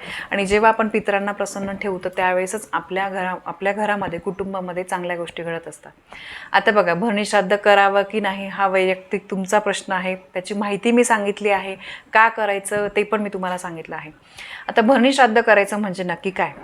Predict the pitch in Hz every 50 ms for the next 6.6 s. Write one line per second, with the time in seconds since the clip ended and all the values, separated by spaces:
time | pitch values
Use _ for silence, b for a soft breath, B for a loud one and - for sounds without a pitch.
0 | - - - - - 214 214 - 247 226 - - 247 240 240 247 240 220 240 214
1 | 202 208 202 - 202 190 175 170 190 190 208 208 190 202 196 190 190 208 208 202
2 | 214 202 202 202 202 208 190 185 185 185 196 - - 185 185 190 180 - 196 185
3 | 175 165 - _ - 170 170 - B B B B B B _ - 196 208 208 -
4 | - 196 202 202 - - 220 226 220 220 208 214 214 214 214 208 214 220 - -
5 | 214 214 - 220 220 208 202 196 185 185 185 185 185 180 - 185 190 196 196 202
6 | 185 185 185 180 175 - - 202 214 226 208 208